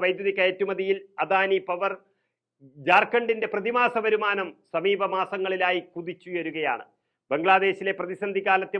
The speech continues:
മാത്രം ഏകദേശം തൊണ്ണൂറ് കോടി രൂപയാണ് നാൽപത്തിയെട്ട് മണിക്കൂറിനുള്ളിൽ അദാനിയുടെ അക്കൗണ്ടിലെത്തിയത്. കേന്ദ്ര സർക്കാരിന്റെ കൈയയച്ചുള്ള സഹായം അയൽ രാജ്യത്തിന്റെ ആഭ്യന്തര സംഘർഷകാലത്തും അദാനിയുടെ പോക്കറ്റ് വീർപ്പിക്കാൻ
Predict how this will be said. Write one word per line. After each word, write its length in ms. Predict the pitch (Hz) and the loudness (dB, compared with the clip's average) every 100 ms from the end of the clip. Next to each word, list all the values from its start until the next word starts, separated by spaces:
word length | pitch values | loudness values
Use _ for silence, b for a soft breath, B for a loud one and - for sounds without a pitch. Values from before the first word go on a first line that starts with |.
| 190 | -4
മാത്രം 280 | 185 208 196 | -4 -4 -2
ഏകദേശം 400 | 196 190 196 190 - | -2 -4 -6 -8 -6
തൊണ്ണൂറ് 420 | 190 208 220 214 - | -4 -2 -2 -2 -2
കോടി 180 | 202 196 | -2 -2
രൂപയാണ് 500 | 202 208 202 196 185 175 _ _ | -2 2 2 2 0 -6 _ _
നാൽപത്തിയെട്ട് 680 | 151 190 190 208 208 196 202 190 | 2 2 2 -2 0 -2 0 -2
മണിക്കൂറിനുള്ളിൽ 720 | 190 196 196 190 190 185 185 147 | -2 -2 -4 -2 -2 -2 -4 0
അദാനിയുടെ 440 | 170 190 185 180 175 | 2 4 2 0 -2
അക്കൗണ്ടിലെത്തിയത്. 840 | 165 185 180 180 170 156 143 - _ _ _ - | -2 -4 -2 -4 -6 -6 -8 -8 _ _ _ 0
കേന്ദ്ര 240 | 196 247 254 | 2 2 0
സർക്കാരിന്റെ 540 | 247 233 226 220 214 208 208 208 | -4 0 0 0 0 -4 0 0
കൈയയച്ചുള്ള 600 | 226 233 226 214 208 202 196 | 4 4 2 0 -4 -2 -2
സഹായം 420 | 160 202 190 123 - _ _ | 0 2 2 -2 -10 _ _
അയൽ 320 | 131 196 202 190 | 2 2 4 4
രാജ്യത്തിന്റെ 560 | 196 196 196 196 196 | 4 2 0 0 4
ആഭ്യന്തര 440 | 196 185 214 214 196 | 4 6 2 2 -2
സംഘർഷകാലത്തും 880 | 196 190 190 202 190 190 185 190 180 - _ - 143 | -2 -2 -4 0 2 2 2 -6 -8 -14 _ 0 6
അദാനിയുടെ 520 | 208 214 214 208 202 - | 8 8 6 2 0 0
പോക്കറ്റ് 400 | 208 247 247 240 | 2 4 2 0
വീർപ്പിക്കാൻ 540 | 208 196 196 196 196 | 0 0 -2 0 0